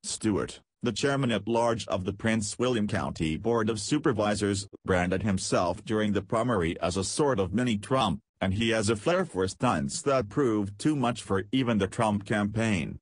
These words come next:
He was fired from his position as Virginia chairman of the Trump campaign for organizing a protest outside the Republican National Committee headquarters last October.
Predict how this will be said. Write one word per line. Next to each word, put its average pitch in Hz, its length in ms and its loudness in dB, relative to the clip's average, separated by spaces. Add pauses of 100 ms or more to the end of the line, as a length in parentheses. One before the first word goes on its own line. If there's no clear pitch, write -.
(420)
He 107 100 0
was 107 180 2
fired 95 480 0
from 92 200 -2
his 82 180 -2
position 98 500 0
as 82 240 0
Virginia 101 480 -2
chairman 135 400 0
of 95 100 0
the 101 100 0
Trump 113 340 -4
campaign 117 560 0
for 101 240 -2
organizing 95 680 0
a 98 60 2
protest 113 600 0
outside 107 480 0
the 95 80 -2
Republican 98 640 2
National 107 420 0
Committee 98 400 0
headquarters 87 720 0
last 98 320 -2
October. 101 580 0